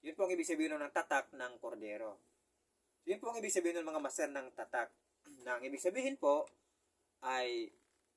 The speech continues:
itinatak sa ating isip, sa ating isipan, yung salita ng kung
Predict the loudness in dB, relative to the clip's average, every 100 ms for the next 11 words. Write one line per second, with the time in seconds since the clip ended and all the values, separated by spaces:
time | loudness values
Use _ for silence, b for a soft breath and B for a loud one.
0 | _ _ _ _ _ -16 -4 -2 0 0
1 | 0 -6 -6 -8 -6 -4 -4 -6 -8 -10
2 | -10 -10 -6 -6 -6 -10 -12 -14 -10 -10
3 | -6 -6 -6 _ _ _ _ _ _ _
4 | _ -8 -4 -2 -2 -6 -10 -16